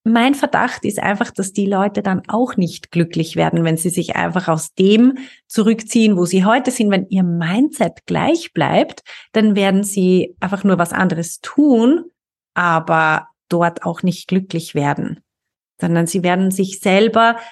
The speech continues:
dieses Gefühl von Versagen, werden sie sich bestätigen. „Ich habe mich dort zurückziehen müssen, weil ich habe es einfach nicht mehr gestemmt.“ Also das hinterlässt Wunden.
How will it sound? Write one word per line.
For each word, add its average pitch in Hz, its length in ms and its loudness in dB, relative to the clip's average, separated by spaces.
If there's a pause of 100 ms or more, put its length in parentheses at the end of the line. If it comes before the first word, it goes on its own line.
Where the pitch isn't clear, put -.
(120)
dieses 190 360 -4
Gefühl 233 460 2
von 185 200 -2
Versagen, 175 800 0 (260)
werden 233 200 2
sie 247 120 -2
sich 254 260 -6
bestätigen. 254 800 2
„Ich - 200 -6
habe 190 140 -4
mich 190 160 -4
dort 202 220 0
zurückziehen 226 540 2
müssen, 226 240 2
weil 185 80 2
ich 185 100 -2
habe 190 80 -4
es - 140 -14
einfach 185 320 0
nicht 190 180 0
mehr 175 120 0
gestemmt.“ 170 760 0 (460)
Also 208 180 0
das 202 200 0
hinterlässt 208 760 0
Wunden. 214 680 2